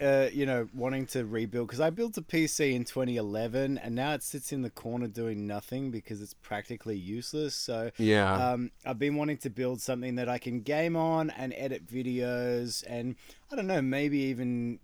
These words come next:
Speaker 1: get into, like, streaming on the side or something. I don't know.
Speaker 2: Oh, cool.
Speaker 1: Um, but yeah, I've, uh, I've, I've suddenly, you know, got the urge. I'm like, "You know what? Like,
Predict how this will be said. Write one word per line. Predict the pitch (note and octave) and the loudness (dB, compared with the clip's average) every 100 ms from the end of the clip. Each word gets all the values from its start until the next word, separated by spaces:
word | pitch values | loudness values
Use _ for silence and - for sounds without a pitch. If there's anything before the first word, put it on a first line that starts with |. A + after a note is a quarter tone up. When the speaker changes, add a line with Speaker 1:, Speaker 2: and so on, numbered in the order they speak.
| - | -6
Speaker 1:
get | A#2+ A#2+ | -4 -2
into, | B2+ D3 | -2 -2
like, | A#2 G#2 - | -2 -4 -6
streaming | - - - A2 A2+ B2+ B2+ B2+ | -10 -10 -10 -6 -2 -2 0 -2
on | A#2+ | -2
the | G#2+ | -4
side | G2+ - G#2 A#2 C3 C#3 | -4 -4 -2 0 0 0
or | D3 | -4
something. | - D#3 D#3+ D#3+ D#3+ D#3+ D3+ F#3+ | -4 -4 -4 -4 -4 -4 -6 -10
I | |
don't | G#3+ C#3+ | -6 -4
know. | C3+ A2+ G2+ - _ _ E3 | -2 -4 -6 -14 _ _ -4
Speaker 2:
Oh, | A#3 - | -4 2
cool. | - D4 | 4 4
Speaker 1:
Um, | A#2 A#2 A#2 - _ _ - - | 0 -6 -12 -16 _ _ -20 -10
but | C3 | -6
yeah, | B2+ C#3 B2+ A2 | 0 0 2 0
I've, | A#2 B2 - - | -2 -2 -4 -2
uh, | B2+ B2+ B2+ A#2+ G#2 | 0 2 0 -2 -4
I've, | A#2+ A2 - - - | -10 -10 -16 -18 -12
I've | A#2 | -8
suddenly, | - C#3 C#3 C3+ C3 | -4 -2 0 0 -2
you | A2+ A#2+ | -2 -2
know, | A2+ | -2
got | G#2 A#2+ - | -2 -4 -4
the | A2 A2+ | -4 0
urge. | A2+ G#2+ | 0 -2
I'm | A#2 | -4
like, | A2+ A#2 | -4 -4
"You | D3+ | -4
know | E3+ | -2
what? | F#3+ D#3+ F3 F3 - | 2 4 4 2 -6
Like, | B2+ | -8